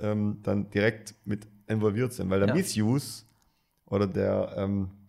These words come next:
Speaker 1: sag mal, der Reiz, der Anreiz, dass man das missbraucht und manipuliert, ist so enorm,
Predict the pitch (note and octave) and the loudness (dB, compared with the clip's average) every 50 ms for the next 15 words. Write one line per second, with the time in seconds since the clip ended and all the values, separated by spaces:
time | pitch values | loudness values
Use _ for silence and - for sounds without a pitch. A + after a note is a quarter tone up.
0 | _ _ - _ _ - _ _ _ _ _ - - G#2 G#2 F#2 F#2+ F#2 F2+ G#2+ | _ _ -20 _ _ -20 _ _ _ _ _ -6 -2 0 2 2 4 4 6 8
1 | C3 D3 C#3+ - - - - F#2 - A2 C3+ C3+ A2+ F#2+ F2+ F2+ - - - F2+ | 8 8 6 4 2 -2 -2 0 0 0 2 4 4 4 4 2 0 -2 -4 -4
2 | - G2 F#2+ F#2+ F2+ - - F#2 - - - - F#2 A2+ B2 B2 - - - - | -4 -4 -4 -4 -4 -6 -6 -8 -8 -8 -4 0 2 2 2 2 0 -6 -16 -20
3 | - _ - G2 F#2+ F#2 F#2+ F#2+ - - A2 G#2+ A2+ A2 A2+ A2+ A2 - - E3 | -20 _ -6 -2 0 0 0 0 -2 -2 0 0 0 0 0 -2 -8 -6 -4 -2
4 | D#3+ D#3+ B2+ B2 B2 A#2 G#2+ G2+ A#2+ C#3 C#3+ | -2 0 0 2 4 4 4 4 2 0 -4